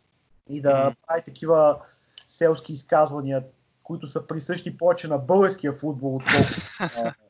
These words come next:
Speaker 1: на ниво Арсенал. За мен е това просто абсолютно скандално и такива играчи нямат място в отбора.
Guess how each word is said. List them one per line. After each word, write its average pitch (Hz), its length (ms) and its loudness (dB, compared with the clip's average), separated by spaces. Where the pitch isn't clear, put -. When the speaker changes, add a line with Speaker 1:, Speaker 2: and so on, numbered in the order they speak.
Speaker 1:
на 151 200 -2
ниво 151 360 2
Арсенал. 165 840 0
За 147 160 -6
мен 160 160 2
е 143 40 2
това 143 240 2
просто 147 280 -2
абсолютно 139 320 -10
скандално 123 680 -2
и 131 420 -8
такива 147 300 -6
играчи 135 380 -4
нямат 131 280 -2
място 117 280 -8
в - 60 -12
отбора. 110 380 -6